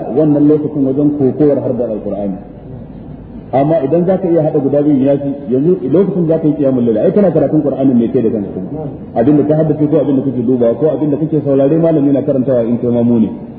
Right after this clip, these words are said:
Cikin kowanne akwai falala. Kaga ka haɗa tsakanin amfanuwa da karatun Alƙur'anin da kuma qiyamul layl, wanda in ka zauna kana kokowar harda, karatun kawai zaka amfana da shi, ba ka da ladan qiyamul layl.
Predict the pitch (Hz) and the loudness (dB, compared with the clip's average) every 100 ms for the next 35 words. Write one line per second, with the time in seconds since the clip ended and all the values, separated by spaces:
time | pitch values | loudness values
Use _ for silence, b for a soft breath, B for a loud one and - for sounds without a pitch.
0 | - 185 202 214 196 143 - 110 104 104 | 2 4 6 4 2 0 -2 -4 -6 -6
1 | 101 98 - - - - - 139 156 160 | -6 -8 -12 -20 -20 -20 -4 -2 0 0
2 | 175 170 175 131 123 160 165 170 147 139 | 0 0 -2 -4 -4 -2 -2 -2 -2 -2
3 | 135 139 165 165 156 147 175 175 156 147 | -2 0 0 0 0 0 0 -2 -2 -2
4 | 180 180 170 - - 117 156 156 135 139 | 0 0 0 -4 -4 0 2 2 2 2
5 | 123 113 110 92 - - 113 151 160 160 | 2 2 0 -2 -8 -8 0 2 4 2
6 | 170 180 165 160 165 151 139 170 160 156 | 2 2 2 2 0 -2 -2 0 0 0
7 | 165 135 - - - 196 190 170 185 160 | -2 -2 -4 -6 -2 0 0 0 2 2
8 | 156 147 131 135 147 120 110 139 151 - | 0 -4 -6 -2 -2 -2 -4 -2 -2 -2
9 | 131 131 139 123 123 113 110 | -2 0 0 0 0 2 0